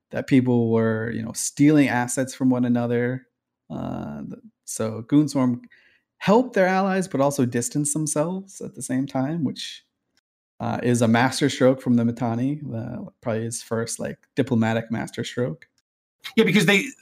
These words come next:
Speaker 2: they didn't really commit into some of the larger battles up there that were kind of consequential, right? And,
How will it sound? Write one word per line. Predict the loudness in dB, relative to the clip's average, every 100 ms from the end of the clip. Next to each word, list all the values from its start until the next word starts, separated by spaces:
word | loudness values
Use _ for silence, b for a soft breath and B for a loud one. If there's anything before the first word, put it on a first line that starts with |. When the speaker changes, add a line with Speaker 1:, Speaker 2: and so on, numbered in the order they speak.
| _ -2
Speaker 2:
they | 2 2
didn't | 4 6 6 6
really | 6 6 4
commit | 2 2 2 2
into | -2 -2 -2
some | -2 0
of | 0
the | -2
larger | 0 4 4 2 -4
battles | -2 2 2 2 -4 -6 -12
up | -14
there | -10 -6 -6
that | -6 -10
were | -8
kind | -4 -4
of | -6
consequential, | -6 -6 -8 -10 -10 -10 -12
right? | -6 -6 -6
And, | -8